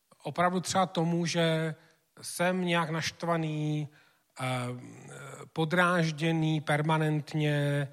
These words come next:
eh, rmou-, prostě, že se, eh, ta hořkost, zahořklý prostě, jo. Eh,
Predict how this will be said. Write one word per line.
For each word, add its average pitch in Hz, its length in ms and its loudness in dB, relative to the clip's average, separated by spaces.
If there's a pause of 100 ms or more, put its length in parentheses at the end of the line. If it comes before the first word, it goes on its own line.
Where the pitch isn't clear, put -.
(440)
eh, 117 760 -4
rmou-, 143 540 0
prostě, 139 340 -2
že 143 120 0
se, 135 300 -2 (420)
eh, 123 320 -4
ta 131 100 -4
hořkost, 143 640 2
zahořklý 147 800 0
prostě, - 440 -8
jo. 135 360 -6 (840)
Eh, 127 300 0